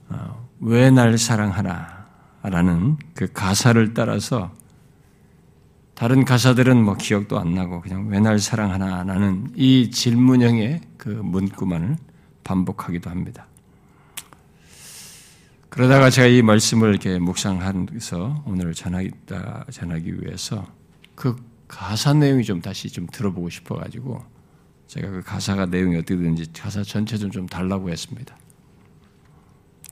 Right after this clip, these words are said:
그래서 다시 읽어보았어요. 너무 단순한 가사에 "왜 날 사랑하나"를 반복하고 있어요. "예수님 날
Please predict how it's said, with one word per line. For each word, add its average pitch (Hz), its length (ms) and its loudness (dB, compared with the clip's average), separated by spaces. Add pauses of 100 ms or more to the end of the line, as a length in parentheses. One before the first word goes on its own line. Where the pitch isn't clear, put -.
(160)
그래서 101 160 -6
다시 107 260 -4
읽어보았어요. 107 680 -4 (2250)
너무 147 420 10
단순한 135 720 6
가사에 117 680 0 (460)
"왜 139 260 0
날 170 240 0
사랑하나"를 135 1080 4 (140)
반복하고 139 640 0
있어요. - 260 -8 (2000)
"예수님 117 720 8
날 107 240 4